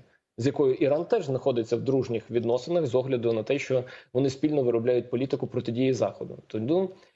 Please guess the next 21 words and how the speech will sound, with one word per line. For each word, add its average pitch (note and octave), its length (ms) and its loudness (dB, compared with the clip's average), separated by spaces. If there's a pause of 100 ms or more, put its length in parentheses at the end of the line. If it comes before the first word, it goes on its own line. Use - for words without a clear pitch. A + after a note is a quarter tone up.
(120)
і A#2+ 80 0
тут E3 160 2
виникає E3+ 340 2
питання, A2+ 420 -2
чи - 120 -6
дослухається C#3+ 580 0
Іран A#2+ 480 0
до A#2+ 140 0
Російської A#2 460 0
Федерації A2 580 0 (380)
в - 20 -18
питаннях, F3 340 2
які D3+ 160 0
стосуються C3+ 460 -2
можливості B2+ 520 2
розв'язання A#2 480 2
війни B2 280 2
з - 80 -10
Саудівською A2+ 560 0
Аравією, C#3+ 300 2
якщо C#3 360 0